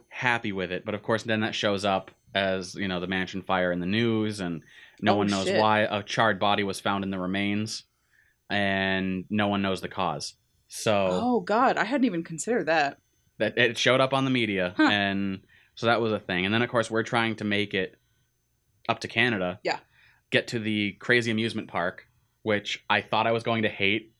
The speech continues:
Speaker 2: I kinda loved it.
Speaker 1: Oh, my God. So, you're, like, you're,
Speaker 2: <laughs>
Speaker 1: you know, you're in the room, and you tuck the girl in, and you're talking with, uh, with
Speaker 2: Lu-,
Speaker 1: Luther.
Speaker 2: yeah.
Speaker 1: And then all of a sudden, a bunch of androids break in, and they look scary as fuck 'cause
Speaker 2: Oh,
Speaker 1: they're,
Speaker 2: the
Speaker 1: like, torn
Speaker 2: Jerrys.
Speaker 1: apart and not doing well and frozen over.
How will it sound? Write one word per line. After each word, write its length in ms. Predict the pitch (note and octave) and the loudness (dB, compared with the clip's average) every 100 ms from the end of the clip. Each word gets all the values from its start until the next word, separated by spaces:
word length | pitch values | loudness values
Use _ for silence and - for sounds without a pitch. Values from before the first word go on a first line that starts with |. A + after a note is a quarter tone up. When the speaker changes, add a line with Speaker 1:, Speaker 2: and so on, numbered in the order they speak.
| _ _ - | _ _ 0
Speaker 2:
I 80 | G#3 | 2
kinda 260 | - F3+ | 2 2
loved 200 | D#3+ B2+ | 0 0
it. 40 | C#3+ | 2
Speaker 1:
Oh, 140 | A#2+ A#2 | 4 4
my 140 | A2 | 4
God. 320 | A2 G#2 F#2+ | 2 2 0
So, 100 | B2 | -2
you're, 100 | B2+ | 0
like, 200 | B2+ B2 | 0 2
you're, 160 | C3 C3 - | 2 0 -4
Speaker 2:
<laughs> 80 | - | -6
Speaker 1:
you 160 | C#3 C3 | 0 2
know, 100 | A#2+ | 4
you're 160 | C3+ | 4
in 100 | D3 | 4
the 100 | D3+ | 4
room, 360 | C#3 D3 C3+ C3 | 4 4 4 4
and 180 | A#2 A#2+ | 2 0
you 80 | A#2+ | 0
tuck 300 | - C3+ - - C3+ | 0 -2 -4 -4 -2
the 100 | C3 | 2
girl 300 | C3+ C3 B2+ | 2 4 4
in, 320 | B2 A#2+ A#2+ | 4 4 2
and 120 | A#2 | 2
you're 160 | A#2 A#2 | 0 0
talking 440 | - A#2 A#2 A#2+ | 0 0 2 0
with, 240 | A#2 A2+ A#2 | 0 -2 0
uh, 320 | A2+ A2 G#2+ - _ _ - | 2 2 0 -6 _ _ -2
with 120 | A2+ | 2
Speaker 2:
Lu-, 80 | A2+ | 4
Speaker 1:
Luther. 380 | B2 A#2+ A2 G#2+ | 4 4 2 2
Speaker 2:
yeah. 160 | D#3 - | -4 0
Speaker 1:
And 80 | A#2+ | 2
then 80 | C3 | 4
all 140 | C3+ | 4
of 60 | C3 | 2
a 60 | |
sudden, 360 | B2 C3 B2+ A#2 | 2 2 2 0
a 80 | G#2+ | -2
bunch 340 | - A2+ A2+ | -2 -2 0
of 60 | A2+ | 0
androids 460 | G#2+ A#2 A2 G2+ F#2+ | 2 2 0 -4 -2
break 240 | G#2+ G2 | 0 0
in, 120 | G2+ | -2
and 80 | G2 | -2
they 80 | G2 | -2
look 160 | A2+ - | -4 -4
scary 380 | - A2+ A2 | 0 0 0
as 80 | F#2+ | -2
fuck 280 | - A#2 - | 0 0 2
'cause 100 | C#4 | 4
Speaker 2:
Oh, 40 | D#4 | 6
Speaker 1:
they're, 140 | D#4+ | 4
Speaker 2:
the 60 | E4 | 4
Speaker 1:
like, 140 | - | 4
torn 400 | F#4+ G4 E4+ A#3 | 6 6 6 4
Speaker 2:
Jerrys. 100 | - | 0
Speaker 1:
apart 380 | - A#2 F#2+ - - - - - | 2 2 2 -2 -18 -20 -16 -4
and 360 | G#2+ G#2 G#2 - | -2 0 -2 0
not 280 | A2+ G2+ | 0 0
doing 280 | G#2+ A#2 A2 | 0 0 0
well 260 | G#2+ G#2 G2+ | 0 2 0
and 100 | F#2+ | -2
frozen 440 | - A#2 A2 A2 | 2 4 4 2
over. 400 | A2+ A2 G2+ F#2 | 0 0 -2 -4